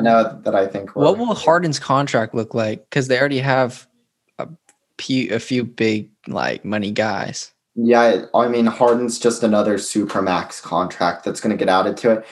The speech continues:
Speaker 1: And that's actually another thing I wanted to hit on, which is appropriate 'cause we just touched on the Warriors. Like, yeah, Harden's a thirty-five percent Supermax guy, so extreme, another, another very lucrative salary being added. But the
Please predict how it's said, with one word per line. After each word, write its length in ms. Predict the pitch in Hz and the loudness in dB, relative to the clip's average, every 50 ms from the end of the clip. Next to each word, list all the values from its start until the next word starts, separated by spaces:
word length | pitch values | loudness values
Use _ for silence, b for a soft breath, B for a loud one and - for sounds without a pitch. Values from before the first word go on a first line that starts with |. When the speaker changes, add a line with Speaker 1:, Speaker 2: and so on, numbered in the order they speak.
| B B B B B | B B B B B
Speaker 1:
And 300 | - 131 135 131 113 - | 0 2 2 2 0 -2
that's 320 | - 120 127 127 147 147 - | 0 2 4 4 4 4 4
actually 360 | 160 165 156 - - 175 165 | 4 4 2 2 2 2 4
another 340 | 165 143 131 123 135 135 131 | 4 4 4 4 4 2 2
thing 160 | 156 139 127 | 2 4 4
I 100 | 123 120 | 4 4
wanted 240 | 113 117 117 117 110 - | 4 4 2 2 2 0
to 100 | 104 - | 0 0
hit 140 | 131 117 | 2 2
on, 140 | 113 98 95 | 2 2 2
which 140 | 101 107 - | 0 0 2
is 140 | 117 113 120 | 2 2 2
appropriate 600 | 113 - - - 113 110 - - 113 107 - - | 0 0 2 2 2 2 2 2 2 2 0 0
'cause 180 | - 131 113 110 | 0 0 0 2
we 120 | 113 113 | 0 0
just 440 | 113 - 107 107 - - - - - | 0 0 0 -2 -2 -6 -12 -14 -2
touched 400 | - - 107 107 - - - b b b b b b b | 0 0 0 0 -2 -8 -14 b b b b b b b
on 160 | - 117 117 113 | 0 2 4 4
the 80 | 110 | 4
Warriors. 320 | 101 101 101 104 107 - 117 | 2 2 2 2 4 4 2
Like, 120 | 110 107 - - | 0 0 -2 -4
yeah, 220 | - 113 104 92 85 | -2 0 2 2 2
Harden's 360 | 101 104 104 104 107 107 104 | 2 2 2 2 0 -2 -2
a 80 | 104 - | -4 -2
thirty-five 540 | - 95 92 95 95 - 101 98 98 98 | 0 0 0 -2 0 0 2 2 2 0
percent 300 | - 95 - - 101 92 | -2 -4 -4 -4 -6 -6
Supermax 640 | - - - 107 101 - 95 92 87 85 - - - | -6 -4 -4 -4 -2 -2 -2 -2 -2 -4 -6 -8 -6
guy, 160 | - 87 - | -4 -4 -4
so 200 | - - 90 85 - 73 | -4 -4 -6 -6 -6 -8
extreme, 560 | 90 90 - - - - - 101 98 95 90 | -10 -10 -10 -10 -12 -8 -8 -6 -6 -4 -4
another, 460 | - 101 101 95 92 98 87 73 73 - _ _ _ _ _ _ _ - | -6 -4 -2 0 0 0 -2 -2 -6 -12 _ _ _ _ _ _ _ -6
another 300 | - 107 101 107 104 95 | -4 -4 -2 -2 -4 -2
very 320 | 90 101 92 90 92 92 | 0 0 0 0 0 -2
lucrative 440 | 92 92 92 92 - - 95 95 - | -2 -4 -4 -4 -4 -4 -4 -4 -4
salary 440 | - - 90 87 87 85 82 82 80 | -2 0 0 2 2 2 0 -2 -2
being 240 | 82 90 87 87 87 | -4 -6 -4 -4 -2
added. 280 | 78 87 95 98 - b b b b b b b b b b b _ _ | -2 -2 -2 -4 -6 b b b b b b b b b b b _ _
But 340 | - 139 139 127 - - - | 2 4 4 4 2 2 2
the 260 | 139 135 117 117 - | 2 2 2 0 -8